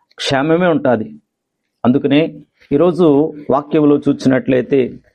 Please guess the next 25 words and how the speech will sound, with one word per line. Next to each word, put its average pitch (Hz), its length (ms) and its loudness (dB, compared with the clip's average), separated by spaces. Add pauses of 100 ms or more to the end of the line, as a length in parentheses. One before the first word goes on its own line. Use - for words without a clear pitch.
(360)
సమాధానానికి 156 1300 0
మూలకారకుడు 135 800 0
ఎవరు 131 420 2 (220)
అని 151 120 0
మనం 143 260 2
గ్రహించినట్లయితే, 127 960 0 (580)
ఎన్ని 165 220 0
కోట్లు 185 340 0
ఉన్నా, 165 240 2
ఎన్ని 143 260 4
ఆస్తులు 143 380 0
ఉన్నా 139 160 4
కానీ, 123 560 0 (300)
లోకములో 131 520 2
ఎక్కడా 127 300 0
కూడా 123 440 0 (420)
సమాధానము 139 1080 0 (100)
అనేది 131 260 0
లేదు. 123 320 0 (640)
ప్రభు 131 200 -2
అంటున్నారు, 131 560 0 (800)
యోహాను 156 280 -2
సువార్త 160 420 0
పద్నాలుగవ 139 800 0
అధ్యాయము 127 500 0